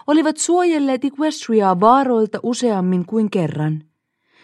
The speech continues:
Nyt he halusivat jalosti levittää harmonian elementtien aitoa henkeä sekä ystävyyden taikaa ympäri maiden ja mantujen. Twilight Sparkle, Rainbow Dash,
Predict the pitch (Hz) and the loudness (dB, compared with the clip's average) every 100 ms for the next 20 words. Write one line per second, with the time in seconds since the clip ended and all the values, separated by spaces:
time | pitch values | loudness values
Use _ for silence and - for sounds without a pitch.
0 | - 151 165 170 160 175 190 180 175 170 | -4 0 2 0 2 2 2 0 0 -2
1 | 165 180 185 220 214 - 185 185 185 202 | -2 0 2 2 0 -2 0 0 0 -6
2 | - 180 170 196 240 240 190 185 175 - | -4 -2 -2 0 2 2 0 0 -2 -2
3 | 180 208 190 175 175 180 165 - 208 233 | -2 -2 -2 -4 -4 -4 -4 -2 -2 -2
4 | 226 196 185 196 156 156 143 147 _ - | -2 -4 -4 -4 -6 -4 -6 -8 _ -20
5 | - - - 170 156 165 208 - 202 180 | -20 -12 -6 0 2 2 2 -2 -2 0
6 | 165 165 156 180 185 170 156 151 196 208 | 0 0 0 0 0 -2 -2 -2 -2 -4
7 | 190 180 180 196 226 220 196 185 180 170 | -4 -2 0 0 0 0 -2 -2 -2 -2
8 | 151 147 160 151 160 _ _ _ _ _ | -2 -4 -4 -4 -6 _ _ _ _ _
9 | _ _ _ - 156 156 165 156 151 - | _ _ _ -6 2 2 2 0 -2 -6
10 | - 160 156 170 175 170 - - - 170 | -6 -4 -4 -6 -6 -8 -18 -20 -4 2
11 | 208 226 185 170 165 175 170 - | 4 4 0 -2 -2 -4 -6 -14